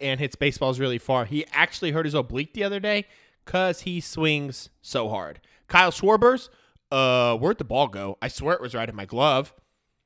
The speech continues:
Bartolo Colon, "Do they have fruit by the foot at the concessions? And do we have a time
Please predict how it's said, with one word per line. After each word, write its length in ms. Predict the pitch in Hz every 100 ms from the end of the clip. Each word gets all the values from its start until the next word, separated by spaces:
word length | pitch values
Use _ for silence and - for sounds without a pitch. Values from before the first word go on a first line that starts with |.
| _ _ _ _ -
Bartolo 420 | 180 185 190 185
Colon, 440 | - 233 185 110 - _ _ _
"Do 80 | 247
they 140 | 277
have 160 | 285 -
fruit 160 | - 220
by 160 | 208
the 60 | 160
foot 360 | - 151 208 -
at 100 | 160
the 80 | 151
concessions? 680 | 131 117 170 214 285 269 - _ -
And 140 | 147
do 140 | 139 190
we 100 | 214
have 200 | 214 202
a 60 |
time 440 | - 214 220 220